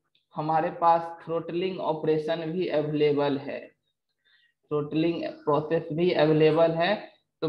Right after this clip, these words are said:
फिर हम expander का यूज़ क्यों करते हैं यहाँ पर, जबकि हम लोग vapor compression refrigeration system में हम throttle valve का यूज़ करते थे।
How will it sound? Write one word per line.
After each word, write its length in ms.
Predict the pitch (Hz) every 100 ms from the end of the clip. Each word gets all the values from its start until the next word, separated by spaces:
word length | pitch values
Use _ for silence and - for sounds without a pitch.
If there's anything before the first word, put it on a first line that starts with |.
| 156
फिर 160 | 214 220
हम 260 | 196 196 196
expander 760 | 165 165 - 170 170 180 190
का 160 | 185 180
यूज़ 300 | 170 175 175
क्यों 180 | 170 170
करते 420 | 165 151 139 -
हैं 240 | 143 151 147
यहाँ 360 | 143 143 151
पर, 300 | 151 135 135 135
जबकि 400 | 151 151 175 185
हम 200 | 165 165
लोग 260 | 175 -
vapor 360 | 151 156 - 190 175
compression 640 | 165 160 160 160 160 165 156
refrigeration 760 | 151 160 156 151 156 151 170
system 540 | 170 156 151 160 160 147
में 300 | 139 202 - - - -
हम 180 | 160 170 - -
throttle 420 | 170 170 196 196 190 185 - - _ -
valve 400 | 143 156 165 175
का 180 | 170 160
यूज़ 340 | 156 156 147
करते 360 | 151 135 101 127
थे। 240 | 127 127